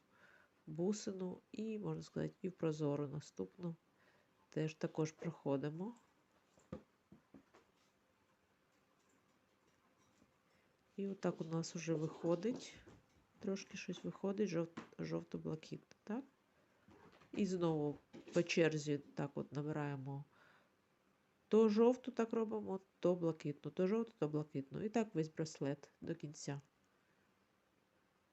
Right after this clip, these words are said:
набираємо. От у нас вийшов такий браслетик. Жовто-блакитний.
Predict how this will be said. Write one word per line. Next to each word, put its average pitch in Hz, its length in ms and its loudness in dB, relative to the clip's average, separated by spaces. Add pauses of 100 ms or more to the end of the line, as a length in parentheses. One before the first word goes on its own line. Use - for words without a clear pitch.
(140)
набираємо. 147 680 -8 (2250)
От 165 180 -6
у 143 60 -4
нас 135 340 -10
вийшов 160 400 -6
такий 139 320 -4
браслетик. 147 1040 -4 (2000)
Жовто-блакитний. 147 1200 -6